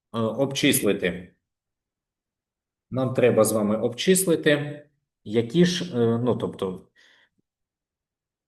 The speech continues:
яка вийде сума цих чисел. Тобто ці числа — це в нас шістдесят два плюс шістдесят сім плюс сімдесят два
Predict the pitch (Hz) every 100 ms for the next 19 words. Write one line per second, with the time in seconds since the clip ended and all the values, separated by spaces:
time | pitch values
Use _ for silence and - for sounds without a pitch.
0 | _ _ _ _ _ _ _ _ 117 120
1 | 123 135 147 143 127 - 143 113 101 -
2 | 120 120 120 110 - 87 117 92 - 95
3 | - 156 - 127 - 101 92 127 117 104
4 | 90 - - - - _ - 123 107 117
5 | 117 120 107 101 92 113 113 107 110 101
6 | 104 107 123 120 - 196 180 139 147 -
7 | 117 104 101 117 101 90 -